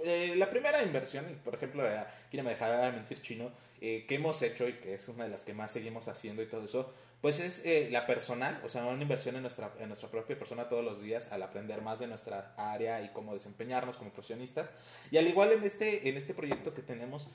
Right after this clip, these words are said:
que es nuestra empresa y que llevamos un tiempo, hemos invertido mucho en sangre, sudor y lágrimas, lo voy a resumir. Pero a final de cuentas, eh, hay muchas veces, y, y es un punto que quería también tocar porque veníamos diciendo que hay muchos tipos de inversión.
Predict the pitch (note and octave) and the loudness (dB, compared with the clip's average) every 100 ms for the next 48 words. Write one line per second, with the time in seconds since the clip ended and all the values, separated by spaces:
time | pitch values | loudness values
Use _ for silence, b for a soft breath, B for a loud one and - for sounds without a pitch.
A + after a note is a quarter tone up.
0 | B B - B2 A#2 A2+ A#2 C3 D3+ D3+ | B B -4 0 2 0 0 0 -2 0
1 | A#2+ A2 B2+ B2 B2+ D3+ - A2+ G#2+ A2+ | -2 0 2 2 -2 -4 -6 -8 -4 -4
2 | A#2+ B2 B2 A#2 A#2 B2 C3 C#3 C#3+ B2 | -4 -6 -8 -6 -2 0 0 0 -2 -2
3 | G2+ A#2 A2+ A#2+ A#2+ A2+ - B2 A#2+ A2 | -4 -4 -2 -2 -2 -4 2 4 4 2
4 | G#2 G2+ G2+ G#2 C#3+ D3+ C#3+ A2+ C#3 A#2+ | -2 -6 -8 0 2 2 2 2 2 2
5 | A2 A#2+ C3+ D3 G#2 G#2 A#2+ A#2 G2 - | 4 2 2 0 2 4 6 6 0 -6
6 | F#2+ A2+ B2+ B B B B B B - | -8 -8 -10 B B B B B B 2
7 | D#3+ E3 E3 E3+ D#3 D#3 F3+ G#3 A3 F#3+ | 8 12 12 12 10 4 2 4 4 2
8 | E3+ E3+ F#3 - - C#3+ C#3 C3+ B2+ C3 | 0 2 2 0 -4 -2 0 2 0 -4
9 | - - - C#3+ F3 F#3 G3+ F3 D3+ D#3 | -14 -20 0 0 2 0 0 2 2 2
10 | E3 - A2+ A2+ A2+ A#2 A#2 A#2 A#2 C3+ | -2 -4 -6 -6 -6 -8 -8 -8 -6 -6
11 | C3+ A#2+ A#2 C3+ A2+ A2+ G#2+ G#2+ A#2+ A2 | -6 -8 -6 -8 -8 -6 -6 -6 -6 -8
12 | G#2+ A#2 G#2+ G#2+ A#2 - A2 G#2 G#2 A2+ | -8 -6 -6 -4 -4 -4 -6 -4 -2 -2
13 | A2+ B2+ B2+ C3 A#2+ A#2+ A#2 B2 A#2+ - | -2 -6 -6 -6 -8 -6 -4 -4 -6 -10
14 | A#2+ A#2 A2+ G#2+ A2 - A2+ | -6 -4 -2 -2 -4 -2 -4